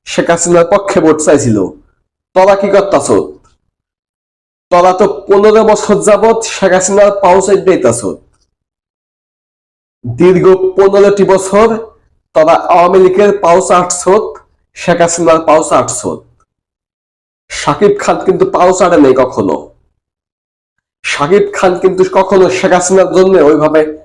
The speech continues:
মাঠে নামে নাই, বা আওয়ামী লীগের কোনো নেতা বা এমপি, কোনো মন্ত্রী বা কোনো পার্টি নেতা, কারো পক্ষ নিয়ে কিন্তু শাকিব খান কখনো চামচামি করে নাই। চামচামি করছস কিন্তু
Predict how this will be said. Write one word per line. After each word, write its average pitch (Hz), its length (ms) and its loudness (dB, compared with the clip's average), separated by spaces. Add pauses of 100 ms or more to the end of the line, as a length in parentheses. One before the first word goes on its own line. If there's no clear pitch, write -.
(120)
মাঠে 156 360 0
নামে 143 240 2
নাই, 92 380 -2 (240)
বা 127 200 0
আওয়ামী 170 540 2
লীগের 185 200 2
কোনো 175 220 2
নেতা 165 520 0
বা 143 200 0
এমপি, 175 420 -2
কোনো 170 260 -2
মন্ত্রী 170 680 0 (320)
বা 147 100 -2
কোনো 165 300 -2
পার্টি 175 260 0
নেতা, 175 580 -2 (400)
কারো 170 320 0
পক্ষ 185 300 -2
নিয়ে 185 220 4
কিন্তু 180 300 0
শাকিব 185 460 -2
খান 202 360 -2 (420)
কখনো 180 420 0
চামচামি 175 680 0
করে 151 320 0
নাই। 101 420 0 (400)
চামচামি 190 600 0
করছস 185 420 -2
কিন্তু 226 560 -2